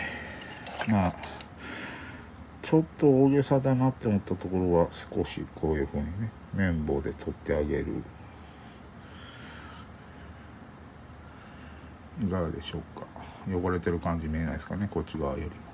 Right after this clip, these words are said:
こんな感じでね、あのー、まあ、汚れって均等につくわけではないと思うんでね、縁に溜まったものが、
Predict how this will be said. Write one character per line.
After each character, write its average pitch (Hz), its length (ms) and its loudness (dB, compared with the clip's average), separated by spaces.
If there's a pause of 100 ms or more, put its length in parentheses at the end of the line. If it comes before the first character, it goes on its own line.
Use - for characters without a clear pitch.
(1300)
こ 127 60 4
ん - 20 8
な 123 80 8
感 113 180 8
じ 107 80 4
で 98 60 6
ね、 87 200 4 (120)
あ 85 120 2
の 73 140 -2 (720)
ー、 - 20 2
ま 92 100 4
あ、 - 20 4
汚 143 320 6
れ 165 80 6
っ - 20 8
て - 240 -2
均 160 340 4
等 151 200 2
に 143 120 4
つ - 140 -14
く 87 340 2
わ 107 140 6
け 110 160 2
で 80 140 2
は 76 80 0
な 80 260 2
い 95 80 0
と - 140 -2
思 76 160 0
う 76 40 0
ん 73 120 -2
で - 80 -4
ね、 80 100 -2 (340)
縁 160 160 6
に 156 300 6
溜 165 140 6
ま 156 160 8
っ 139 60 2 (220)
た 131 100 6
も 131 220 8
の 117 220 6
が、 139 240 6